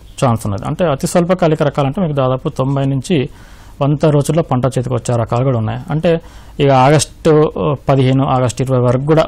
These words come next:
నారు మనకి వరి సాగు చేసుకోవాలనుకుంటే ఆ టైంలో కూడా మీరు ఇక డైరెక్ట్ దమ్ము చేసి వెదజల్లి, అంటే మొలకెత్తిన విత్తనాన్ని వెదజల్లి, ఆ, వేసుకోవచ్చు. ఇలాంటి రకాలు చూసుకున్నట్లయితే మీకు, ఆ, జగిత్యాల ప్రాంతీయ వ్యవసాయ పరిశోధన సంస్థ నుంచి విడుదలైన ప్రత్యుమ్న అనే రకము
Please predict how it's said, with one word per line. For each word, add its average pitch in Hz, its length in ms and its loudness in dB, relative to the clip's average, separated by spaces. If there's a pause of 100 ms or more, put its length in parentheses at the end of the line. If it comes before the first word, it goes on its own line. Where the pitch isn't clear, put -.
నారు 131 300 2
మనకి 123 440 -2
వరి 131 240 -2
సాగు 127 400 -2
చేసుకోవాలనుకుంటే 120 680 -4
ఆ 151 180 0
టైంలో 127 300 -2
కూడా 156 160 -2
మీరు 131 300 -2 (500)
ఇక 127 120 0
డైరెక్ట్ 131 520 2 (140)
దమ్ము 131 380 2
చేసి 156 480 0
వెదజల్లి, 131 640 0
అంటే 143 260 -2 (160)
మొలకెత్తిన 123 460 -2
విత్తనాన్ని 123 420 -2
వెదజల్లి, 123 400 -2 (500)
ఆ, 131 240 -2
వేసుకోవచ్చు. 127 380 0
ఇలాంటి 135 240 0
రకాలు 127 300 0
చూసుకున్నట్లయితే 120 600 -2
మీకు, 131 380 -2 (440)
ఆ, 127 180 -2
జగిత్యాల 127 540 0
ప్రాంతీయ 123 400 -2
వ్యవసాయ 120 320 0
పరిశోధన 120 360 -4
సంస్థ 113 160 -6
నుంచి 117 240 -4
విడుదలైన 113 280 -2
ప్రత్యుమ్న 123 520 -2
అనే 120 160 0
రకము 113 520 -6